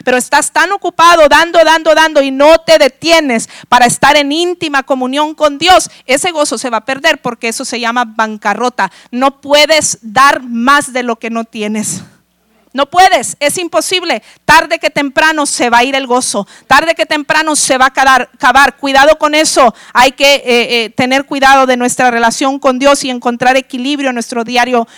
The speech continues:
vivir. La tercera cosa, cuando hablamos más de lo que hacemos.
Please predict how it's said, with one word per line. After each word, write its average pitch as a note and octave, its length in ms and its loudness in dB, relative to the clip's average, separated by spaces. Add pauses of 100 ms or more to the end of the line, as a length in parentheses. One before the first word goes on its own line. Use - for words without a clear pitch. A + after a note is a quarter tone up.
(140)
vivir. B3 520 -4 (180)
La A#3+ 160 2
tercera C#4 480 2
cosa, C#4 480 0 (480)
cuando C4+ 240 4
hablamos C4+ 460 2
más C#4 240 2
de C#4+ 100 0
lo B3+ 100 0
que B3+ 120 -4
hacemos. C4+ 540 -2